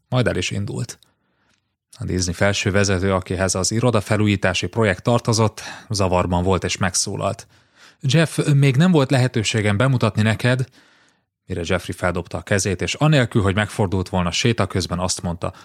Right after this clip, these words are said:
"Az imént találkoztunk." Látjuk tehát, hogy nem volt egyszerű vele dolgozni. Volt azonban két dolog,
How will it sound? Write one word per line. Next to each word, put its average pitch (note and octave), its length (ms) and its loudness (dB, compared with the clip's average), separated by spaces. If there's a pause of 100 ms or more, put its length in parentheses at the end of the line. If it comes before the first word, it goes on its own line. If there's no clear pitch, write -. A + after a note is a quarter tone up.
"Az A#2+ 180 -2
imént A#2 360 2
találkoztunk." - 760 -2 (1080)
Látjuk D3+ 400 0
tehát, B2 420 2
hogy A#2 320 0
nem D#3 300 4
volt B2 280 2
egyszerű G2+ 760 -2
vele F#2+ 240 2
dolgozni. F2+ 720 -4 (720)
Volt C#3 300 2
azonban G2+ 640 0
két C3 420 0
dolog, G2+ 360 0